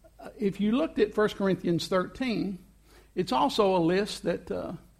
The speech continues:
Paul is writing about the attributes of love. And it's patience, kindness, goodness, not keeping track of evil done to it.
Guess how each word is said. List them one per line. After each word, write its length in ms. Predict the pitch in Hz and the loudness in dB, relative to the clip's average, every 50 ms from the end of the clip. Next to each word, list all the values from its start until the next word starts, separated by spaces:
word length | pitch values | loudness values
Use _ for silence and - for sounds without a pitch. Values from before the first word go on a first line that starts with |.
| _ - - | _ -6 -2
Paul 220 | 196 196 190 180 | 0 0 0 0
is 140 | 170 151 139 | -2 -2 0
writing 440 | 143 180 190 185 190 185 196 190 175 | 2 2 4 4 4 2 0 0 2
about 340 | 151 165 175 180 - - | 2 2 2 0 0 -4
the 160 | 208 - - - | -6 -8 -6 -6
attributes 640 | 202 202 190 - 208 196 160 170 190 196 - - | -6 -6 -6 -6 -6 -6 -4 -6 -8 -8 -8 -6
of 120 | 196 175 170 | -6 -4 -2
love. 380 | 202 240 - - - - - - - - - - - - - - - - - | -2 0 0 -2 -4 -6 -8 -12 -18 -20 -20 -20 -20 -20 -20 -20 -20 -10 -6
And 100 | 202 196 | -6 -6
it's 160 | 185 - - | -6 -6 -10
patience, 500 | - - - 190 185 - 190 185 190 - | -8 -4 -4 -2 -2 -2 -4 -6 -6 -6
kindness, 460 | - - 185 185 175 180 180 180 - | -2 0 2 2 2 2 -2 -4 -6
goodness, 560 | - 170 175 185 180 175 175 185 185 - - - - - - - - - | -2 0 2 2 2 0 -2 -4 -6 -8 -12 -14 -20 -20 -20 -16 -6 -4
not 260 | 180 185 - - - | -2 -2 -2 -4 -4
keeping 340 | - 196 170 - 196 185 156 | -2 -2 -2 0 0 -2 0
track 340 | - 185 196 220 - - | 0 0 -2 -2 -4 -6
of 140 | 220 170 160 | -6 -4 -4
evil 400 | 196 185 185 180 160 175 185 180 160 | -4 -2 -2 -2 -2 0 0 0 2
done 300 | 156 170 175 180 175 - | 2 2 2 2 0 -2
to 200 | - 185 170 165 | -2 -2 -2 -2
it. 200 | 175 - 233 | -2 -4 -6